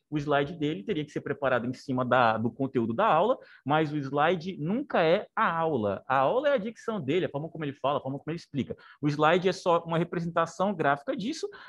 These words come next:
ou então algum apoio de texto com alguns tópicos pra ele ler.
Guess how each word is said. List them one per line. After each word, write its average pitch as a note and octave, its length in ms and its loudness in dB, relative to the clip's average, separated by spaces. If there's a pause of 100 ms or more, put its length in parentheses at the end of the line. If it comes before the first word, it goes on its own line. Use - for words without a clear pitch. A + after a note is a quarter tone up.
ou G#3+ 80 6
então A3 200 2
algum A3 240 2
apoio G#3 360 -2
de G3 120 -10
texto G3+ 440 -2
com G3 120 -4
alguns F3+ 240 -6
tópicos - 360 -6
pra F3 160 -4
ele F#3 120 -4
ler. C#3+ 240 -2